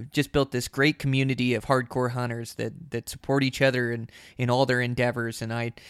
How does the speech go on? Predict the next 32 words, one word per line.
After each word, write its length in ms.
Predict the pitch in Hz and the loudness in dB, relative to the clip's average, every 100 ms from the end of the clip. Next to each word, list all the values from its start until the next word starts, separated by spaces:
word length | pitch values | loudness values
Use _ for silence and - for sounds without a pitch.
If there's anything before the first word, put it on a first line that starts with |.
| - - | -6 0
I 100 | 127 | 4
try 180 | 151 | 6
to 80 | 151 | 6
support 380 | - 139 151 139 | 2 -2 0 2
you 140 | 135 | 2
guys 320 | 139 131 127 127 | 4 4 4 0
as 120 | 120 | -2
I, 240 | 120 120 117 | 0 -2 -4
as 240 | 123 120 | -6 -4
I 100 | 127 | -4
see 240 | 120 - 139 | -2 4 4
it 60 | |
come 200 | 127 139 | 4 2
across 360 | 135 - 135 - | 0 2 2 2
my 160 | 127 127 | -4 -2
feed 300 | 131 131 120 | 0 0 0
with 140 | 120 | -2
a 40 | 120 | 0
good 220 | 131 123 | 2 2
animal 500 | 123 123 123 120 120 | 0 -2 -2 -2 -2
or 300 | 117 120 - | -2 -2 -2
any 220 | 135 127 | 0 2
of 40 | 117 | 0
the 60 | |
projects 580 | 110 127 120 113 120 - | -2 0 0 0 -4 -4
that 60 | 104 | -6
you 160 | 117 | -4
guys 260 | 120 110 110 | -2 -2 -4
are 60 | |
working 340 | 113 117 113 117 | -6 -6 -4 -4
on. 220 | 113 113 | -4 -6
So, 260 | - 113 | -4 -4